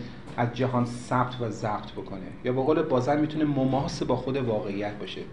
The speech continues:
تجربه‌ای که آدم در سینما انجام می‌ده، یعنی وقتی که داره فیلم رو ببینه روی پرده،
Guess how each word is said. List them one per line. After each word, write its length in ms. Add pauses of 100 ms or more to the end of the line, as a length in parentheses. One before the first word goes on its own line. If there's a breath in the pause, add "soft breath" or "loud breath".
(480 loud breath)
تجربه‌ای 580
که 120
آدم 280
در 140
سینما 520
انجام 280
می‌ده، 200
یعنی 160
وقتی 240
که 60
داره 180
فیلم 260
رو 60
ببینه 260
روی 200
پرده، 640